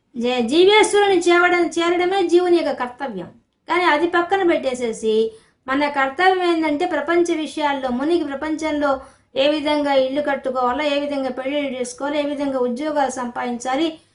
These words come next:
ఎలా బతకాలి అని వాటి గురించి పరిగెత్తి, పరిగెత్తి, పరిగెత్తి పరమాత్మను నిర్లక్ష్యం చేస్తున్నాం.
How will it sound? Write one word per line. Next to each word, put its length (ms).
ఎలా 260
బతకాలి 480
అని 100
వాటి 280
గురించి 340
పరిగెత్తి, 440
పరిగెత్తి, 440
పరిగెత్తి 680
పరమాత్మను 580
నిర్లక్ష్యం 520
చేస్తున్నాం. 580